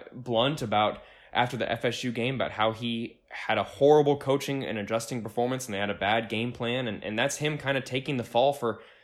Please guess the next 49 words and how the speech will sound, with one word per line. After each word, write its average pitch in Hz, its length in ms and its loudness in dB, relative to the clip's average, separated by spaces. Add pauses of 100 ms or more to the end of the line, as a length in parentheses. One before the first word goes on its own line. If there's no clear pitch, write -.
some 131 200 0
of 131 100 2
his 131 140 0
assistants. 113 720 -4 (100)
I 104 120 -4
think 139 220 -8
that 107 260 -6 (340)
a - 60 -2
lot 117 200 8
of 147 80 0 (160)
Florida 135 360 0
fans, 123 500 -2
um, 101 480 -2 (580)
I 113 100 0
don't 135 200 0
think 123 200 -2
it's, 113 180 -4
uh, 95 320 -2 (680)
uncommon, 127 680 2
and, 104 220 -4
and 87 80 -2
I - 20 -2
don't 120 160 -2
think 127 140 -4
it's - 240 -6
unfair 123 500 0
to 113 80 -2
say 98 500 -4 (140)
that 104 140 -4
a 104 40 -2
lot 107 260 4
of 120 80 0
the 110 120 2
Fire 113 440 2
Mike 110 260 0
White 110 220 2
hi-, 113 320 -2
hive 120 340 0
is, 104 180 -8 (680)
you - 140 -6
know, 113 100 2
they're 131 120 4
big 135 280 2
football 165 440 2
fans, 104 340 -2
and 110 120 -2
they 123 140 0
like 117 400 0
often, 123 540 0